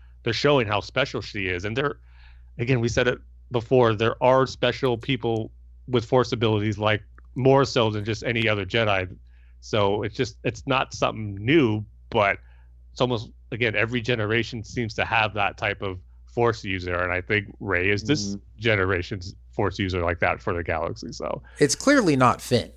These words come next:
Speaker 3: That's
Speaker 1: No.
Speaker 3: not how the Force
Speaker 1: <laughs>
Speaker 3: works.
Speaker 2: But you know what,
Speaker 1: One
Speaker 2: though?
Speaker 1: of the best Han moments in the movie, man.
Speaker 3: Yeah.
Speaker 1: <laughs> It's so great.
Speaker 2: What, one of the things I, I think that we, what I wanna see in this, uh,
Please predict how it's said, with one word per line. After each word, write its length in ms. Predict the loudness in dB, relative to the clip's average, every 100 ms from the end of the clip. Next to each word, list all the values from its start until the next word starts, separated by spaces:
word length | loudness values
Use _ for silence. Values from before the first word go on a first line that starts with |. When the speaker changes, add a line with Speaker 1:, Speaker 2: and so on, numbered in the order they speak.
| -20 -20 -20 -20 -20 -20 -20 -10 2
Speaker 3:
That's 380 | 6 6 6
Speaker 1:
No. 60 | 4
Speaker 3:
not 180 | 2 2
how 220 | 2 0
the 160 | -2 -6
Force 520 | -6 -2 2 2 2
Speaker 1:
<laughs> 60 | 2
Speaker 3:
works. 540 | 2 2 4 2 2 -4 -10 -16 -20 -20 -20 -20 -18 -4
Speaker 2:
But 280 | 2 4 4
you 120 | 6
know 160 | 6
what, 200 | 6 6
Speaker 1:
One 140 | 6 6
Speaker 2:
though? 100 | 6
Speaker 1:
of 40 |
the 40 | 4
best 220 | 2 -2 -2
Han 220 | 0 0
moments 340 | -2 -4 -4
in 120 | -6 -8
the 60 |
movie, 400 | -8 -8 -6 -6
man. 260 | -2 4 6
Speaker 3:
Yeah. 400 | 6 4 0 -6 -4
Speaker 1:
<laughs> 0 | -4 -4
It's 180 | -8 -6
so 180 | -6 -4
great. 360 | -4 -4 -4 -8 -20 -20 -16 -10
Speaker 2:
What, 460 | 0 4 4 2
one 200 | 2 4
of 60 | 6
the 80 | 4
things 340 | 2 2 4 4
I, 140 | 4 2 0
I 40 |
think 340 | 0 0 0 0
that 100 | -2
we, 220 | -2 -4 -6
what 180 | 2 4
I 60 | 6
wanna 440 | 4 4 6 4
see 420 | 2 2 2 2 -2 -12 -20 -20 -4
in 260 | 2 2 4
this, 340 | 2 0 4
uh, 360 | 6 6 4